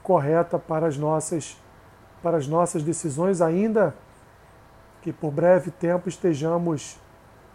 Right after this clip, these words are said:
em trevas, sem enxergar uma direção. Mas quando nós observamos, lemos, quando nós nos instruímos através das Escrituras, nós recebemos dela, então, toda a iluminação, toda a luz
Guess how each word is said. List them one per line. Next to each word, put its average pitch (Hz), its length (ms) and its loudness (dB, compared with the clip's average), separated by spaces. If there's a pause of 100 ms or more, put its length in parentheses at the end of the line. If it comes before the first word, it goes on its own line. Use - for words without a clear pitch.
(540)
em 180 100 -4
trevas, 151 640 2
sem 160 420 -4 (520)
enxergar 165 560 2
uma 165 160 0
direção. 147 480 -4
Mas 135 160 -8
quando 156 280 -2
nós 156 480 0 (800)
observamos, 160 840 0
lemos, 180 540 0
quando 151 200 -8
nós 165 240 0
nos 165 140 0
instruímos 196 880 -2 (680)
através 160 520 0
das 143 100 -4
Escrituras, 180 760 -2 (560)
nós 170 160 -2
recebemos 170 540 0
dela, 160 320 0
então, 151 500 -2 (800)
toda 214 240 4
a - 20 6
iluminação, 180 800 0
toda 196 260 2
a - 20 8
luz 180 520 0